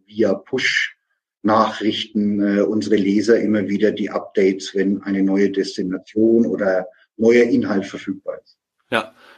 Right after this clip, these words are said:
Speaker 2: den Link, äh, zum, zum Magazin mac punkt f t i punkt com packen wir euch natürlich auch in die Shownotes. Dann könnt ihr das euch direkt mal anschauen, liebe Hörerinnen und Hörer.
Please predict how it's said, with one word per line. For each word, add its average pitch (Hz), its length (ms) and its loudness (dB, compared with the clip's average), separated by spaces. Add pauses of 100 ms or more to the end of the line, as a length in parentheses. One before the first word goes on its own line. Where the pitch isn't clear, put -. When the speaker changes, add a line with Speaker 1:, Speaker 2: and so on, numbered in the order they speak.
(160)
Speaker 2:
den 123 120 0
Link, 170 420 -2
äh, 131 220 -12
zum, 135 460 -8 (420)
zum 143 140 -8
Magazin 139 480 0
mac 139 280 0
punkt 139 440 -2
f 131 200 -4
t 117 80 -10
i 147 160 -12
punkt 135 320 0
com 139 280 0
packen - 280 -10
wir 117 80 2
euch 123 160 0
natürlich 117 380 -8
auch 120 180 -4
in 113 60 -4
die 104 80 -4
Shownotes. 147 480 0
Dann 113 100 -8
könnt 120 180 -6
ihr 117 60 -4
das 117 160 -6
euch 113 220 -6 (300)
direkt 131 320 0
mal 123 140 2
anschauen, 170 800 -4
liebe 147 380 -2
Hörerinnen 151 400 0
und 143 140 -12
Hörer. 165 400 2